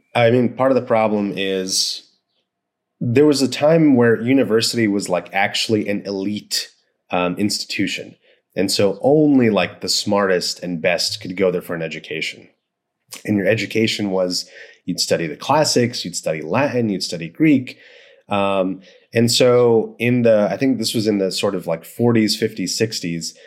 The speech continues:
there was a kind of, like, uh, commodification of the university.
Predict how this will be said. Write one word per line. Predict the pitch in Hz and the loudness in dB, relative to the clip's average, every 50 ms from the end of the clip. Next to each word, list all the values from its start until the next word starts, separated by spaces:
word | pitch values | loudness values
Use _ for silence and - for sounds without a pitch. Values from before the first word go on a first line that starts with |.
| _ _ - | _ _ -2
there | 110 107 | -2 0
was | 101 98 | 0 -2
a | 101 | -4
kind | - - - 110 110 110 110 | -4 -2 -2 0 0 2 2
of, | 110 101 92 | 0 0 0
like, | 98 92 87 87 82 - - - - - | -2 0 0 -2 -2 -6 -12 -20 -12 -8
uh, | 87 87 85 82 - - - | -6 -4 -4 -6 -8 -10 -6
commodification | - 127 113 101 95 92 95 92 92 - 90 - - 113 113 113 - - 139 131 123 123 - | -4 -2 0 0 0 0 -2 -2 -6 -8 -10 -8 -4 -4 -2 -2 0 0 2 2 2 0 0
of | 101 104 98 - | -2 -4 -4 -4
the | 101 | -6
university. | 95 95 98 92 85 82 95 117 117 - - 127 131 131 139 127 - | -6 -4 -4 -6 -4 -2 -2 0 0 0 0 0 0 0 -2 -4 -8